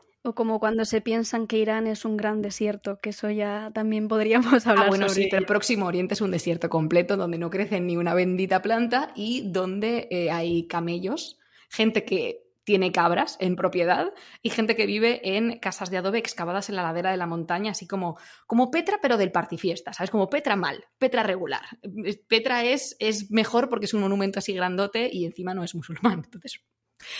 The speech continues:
Speaker 2: Eh, pero el resto no, el resto es... Eh,
Speaker 1: Ya con esto cerramos el programa porque ya está, ya, ya está explicado todo.
Speaker 2: Pido perdón por el enfado, pero es que me, me molesta especialmente.
Speaker 1: No, pero, pero es verdad que ya, como hemos comentado, el, el Islam se instaura sobre la base de la idolatría,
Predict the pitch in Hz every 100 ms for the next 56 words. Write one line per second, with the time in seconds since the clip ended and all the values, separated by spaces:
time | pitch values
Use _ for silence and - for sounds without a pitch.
0 | - - 247 - - 196 202 202 202 -
1 | - 277 - 180 165 165 - - 220 233
2 | 233 233 220 - 233 233 220 208 202 214
3 | 226 202 208 208 220 214 202 202 190 -
4 | 185 196 - 190 - 190 208 269 208 214
5 | - 220 214 196 202 226 226 220 220 220
6 | 226 226 220 220 220 196 240 277 320 320
7 | 247 214 208 220 214 196 190 180 180 175
8 | - - - 247 180 196 - 277 262 269
9 | 262 254 233 208 226 220 226 233 254 277
10 | 262 233 240 254 240 220 226 - 254 226
11 | 214 220 247 - - 220 214 208 202 -
12 | 214 208 214 208 226 - 233 - 208 214
13 | 220 240 233 214 202 202 220 220 220 208
14 | 202 196 - 220 208 202 185 220 240 220